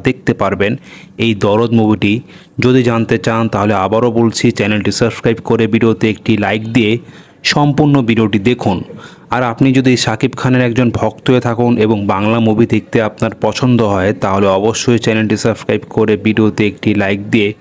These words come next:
সম্পূর্ণ ভিডিওটি দেখুন। ভিডিওর কোনো একটি অংশে আজকে আমি আপনাদের জানিয়ে দিব এই দরদ মুভিটি কবে, কখন এবং কোথায় দেখতে পারবেন। তো বন্ধুরা, দরদ মুভি হচ্ছে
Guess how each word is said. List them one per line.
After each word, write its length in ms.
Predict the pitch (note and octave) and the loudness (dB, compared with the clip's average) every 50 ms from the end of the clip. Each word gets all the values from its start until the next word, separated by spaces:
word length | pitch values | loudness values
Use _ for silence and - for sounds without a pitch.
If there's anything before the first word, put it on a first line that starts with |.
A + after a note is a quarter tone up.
| - - - - - - _ _ _ _ | -18 -20 -20 -20 -20 -20 _ _ _ _
সম্পূর্ণ 500 | - - - B2 B2 A2+ A#2 B2+ B2 A#2+ A#2+ A2 G#2+ | -4 -2 0 2 0 0 0 2 2 2 2 2 2
ভিডিওটি 300 | A#2 A2+ A2+ G2+ A2+ A2+ G#2 | 2 2 2 2 0 0 0
দেখুন। 280 | A2+ G#2 - A2+ A#2 A#2 A2 G2 - | 0 0 2 0 2 2 2 0 2
ভিডিওর 320 | A#2 A#2 A#2 C3+ C3+ C3+ C#3 C3+ - - | 0 2 4 4 4 4 2 0 0 0
কোনো 180 | B2 B2 C3 C#3+ C#3+ C#3 | 0 2 4 2 2 0
একটি 180 | C#3+ - - C#3+ B2 A#2 | -2 0 0 2 2 2
অংশে 260 | A#2 A#2 G#2+ - C3+ A#2+ A2 | 2 0 0 0 0 0 0
আজকে 220 | G#2 - - - C3 A#2+ | -2 -4 -4 -2 0 2
আমি 120 | A#2+ B2 B2 A#2+ A#2 | 2 2 2 0 -2
আপনাদের 340 | - B2+ B2 A#2+ A#2+ B2 A#2 G#2 G2+ | -2 -2 0 0 2 0 0 0 -2
জানিয়ে 280 | G#2+ G2 G#2+ A2+ A2+ A2 A2 | -2 -2 0 0 0 2 0
দিব 140 | A2+ F#2+ G#2 G2 G2 G#2+ - - - - - - - - - - - - - - B2+ | 0 2 2 0 0 -2 -6 -14 -20 -20 -20 -20 -20 -20 -20 -20 -20 -10 -4 -2 0
এই 80 | B2 A2+ G#2 | 0 0 0
দরদ 280 | A#2 G#2+ A2 B2 B2+ A#2 B2 | 0 2 2 2 2 2 2
মুভিটি 360 | A#2+ A#2 A2 B2 A#2 A2 A#2+ A2+ A2 - - | 2 2 2 2 2 2 2 0 0 -2 -2
কবে, 380 | - G#2+ A2 A2 G2+ A#2+ A#2+ A#2+ A#2+ A#2+ - | 0 0 2 2 2 2 2 2 0 0 0
কখন 380 | A2+ G#2+ G#2 - - - A2+ A2+ A2+ - G#2 | 0 0 0 -2 -2 -2 0 0 0 0 0
এবং 140 | G2+ G#2 G#2 G2 - - | 0 0 -2 -2 -2 -2
কোথায় 300 | G#2 G#2 - G#2+ G2+ G2 F2+ G2 | -2 0 0 -2 -2 -2 -2 -2
দেখতে 260 | G#2 G#2 - - A2+ G#2+ - | -4 -4 -2 -2 -2 0 0
পারবেন। 340 | F#2+ F2 D#2+ E2+ E2 D#2+ D#2 - F2+ F#2+ - - _ - - - _ _ _ _ _ _ _ _ _ | -2 -2 -2 -2 -4 -4 -4 -8 -12 -16 -18 -20 _ -20 -20 -20 _ _ _ _ _ _ _ _ _
তো 60 | - C3 B2+ | 0 2 2
বন্ধুরা, 300 | C3+ C#3 C3+ C3+ C3+ C3+ B2 A#2+ | 4 4 4 4 2 2 2 2
দরদ 260 | A#2 A#2 A#2+ C3 B2+ B2+ B2+ | 2 2 2 2 2 2 2
মুভি 180 | B2+ B2 C3+ B2+ B2+ | 4 4 4 4 2
হচ্ছে 220 | B2 - - - | 2 0 0 0